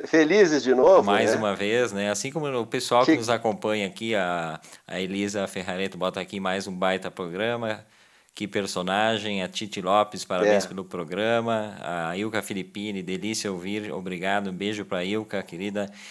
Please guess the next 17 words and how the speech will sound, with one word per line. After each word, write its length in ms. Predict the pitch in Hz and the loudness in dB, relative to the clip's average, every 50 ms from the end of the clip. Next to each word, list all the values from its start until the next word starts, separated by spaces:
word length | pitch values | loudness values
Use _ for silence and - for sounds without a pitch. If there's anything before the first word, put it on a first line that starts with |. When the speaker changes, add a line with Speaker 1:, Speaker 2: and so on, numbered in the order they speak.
| - - - - - | -18 -20 -20 -20 -10
Speaker 2:
O 180 | - 104 107 104 | -6 -4 -4 -4
Troian, 600 | 101 - 117 113 107 101 107 110 120 127 131 123 | -2 0 2 4 4 4 4 4 6 4 4 4
valeu, 320 | 110 104 104 110 120 123 120 | 4 4 4 6 6 6 6
garotos, 540 | 117 117 117 120 123 127 127 - 123 107 101 | 6 6 6 6 6 4 4 2 -4 -4 0
valeu, 340 | 107 104 101 107 113 117 | 2 2 4 4 2 2
véia 340 | 107 101 110 113 113 110 104 | 2 4 4 4 4 4 2
Zé, 300 | 98 95 104 107 110 110 | 2 0 0 0 0 0
mil 200 | 110 104 107 107 | 0 -2 0 4
Speaker 1:
Valeu, 240 | 117 127 139 151 160 147 | 6 8 10 10 10 10
Speaker 2:
graças. 100 | - 151 151 | 10 10 10
Speaker 1:
Troian. 400 | 151 160 170 170 156 127 113 - - - - - - - - - - - - - - _ _ | 12 12 12 12 10 8 6 2 -4 -16 -18 -18 -18 -18 -18 -20 -20 -20 -20 -20 -20 _ _
Speaker 2:
E, 300 | 92 107 107 110 110 110 107 | -6 -4 -2 0 0 0 0
pô, 140 | - 123 117 | 0 0 2
eh, 360 | 82 98 107 104 101 98 - - | 2 2 2 0 0 0 0 0
a 160 | 98 98 101 | 0 2 0
Diane 400 | 101 98 104 110 113 120 123 117 | 0 0 0 2 2 2 2 0
Andréia 560 | 113 110 104 104 110 113 117 113 110 104 - | -2 -2 0 0 0 2 2 2 0 0 -2